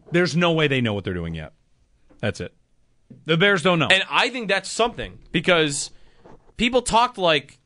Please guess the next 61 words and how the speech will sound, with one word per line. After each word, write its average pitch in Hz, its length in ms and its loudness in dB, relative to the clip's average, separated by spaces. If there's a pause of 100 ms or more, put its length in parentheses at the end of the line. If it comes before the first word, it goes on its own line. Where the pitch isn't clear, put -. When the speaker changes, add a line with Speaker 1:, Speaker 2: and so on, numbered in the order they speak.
(520)
Speaker 2:
no 175 200 2
way 170 180 2
they're 131 140 -4
gonna 104 140 -8
draft 113 280 -4
a - 40 -10
quarterback 110 480 -2
at 107 100 -6
one. 92 300 -6 (280)
And 156 220 2
if 151 160 -6
that 214 220 2
was 185 140 -2
the 143 60 -8
case, 120 320 -6
that 147 80 -4
there's 147 200 0
no 165 160 2
way, 165 180 0
why 151 180 2
wouldn't 160 200 -2
you 147 60 -4
just 147 140 -8
tell 156 160 0
Justin 147 320 -2
Fields 143 280 -2
in 127 60 -4
his 117 100 -4
exit 123 240 -4
interview 92 300 -8
Speaker 1:
Because 185 360 2
Speaker 2:
at 185 40 6
the 180 60 8
end 139 100 2
of 120 60 -2
the 117 60 -4
season? 143 300 -4
Speaker 1:
if 143 120 -2
you're 180 120 6
the 165 80 2
Bears, 139 600 2
you 143 220 0
have 147 260 2
to 135 100 0
have 135 260 2
all 147 180 2
the 147 80 -4
teams 143 380 0
that 120 140 0
wanna 123 280 0
trade 135 340 0
to 147 80 -2
number 147 240 2
one 147 240 2
think 143 280 -2
that 135 140 -4
you 117 160 0
still 120 280 0
wanna 98 180 -2
keep 85 260 -10
it. 78 120 -12